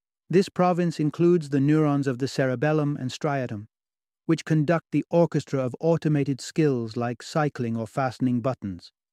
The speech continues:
efforts that can be summoned without conscious pondering. Lastly, there's episodic memory, the chronicle of our personal narratives, inherently entwined with the emotional landscapes of the limbic system.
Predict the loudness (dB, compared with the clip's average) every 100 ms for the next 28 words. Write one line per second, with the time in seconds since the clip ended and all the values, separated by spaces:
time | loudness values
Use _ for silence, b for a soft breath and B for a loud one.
0 | _ _ _ 0 2 2 0 -4 -2 0
1 | 2 0 2 2 4 2 0 0 0 -2
2 | -2 -2 -2 -6 -10 -2 0 0 -2 -6
3 | -12 _ _ _ _ _ _ _ _ _
4 | _ 0 2 2 2 0 2 2 2 0
5 | -2 -2 0 -2 0 0 0 0 0 2
6 | 2 0 -6 -12 _ _ _ _ -6 -2
7 | 0 2 0 0 0 0 -4 -2 0 0
8 | 0 0 2 0 -2 -4 -8 -12 -14 -20
9 | _ _ _ _ 0 2 4 4 4 2
10 | 0 2 0 0 0 0 0 -2 -2 -4
11 | 0 2 4 2 2 0 2 2 0 0
12 | -2 -4 -6 _ _ -4 0 2 4 2
13 | -2 -6 -10 -10 -16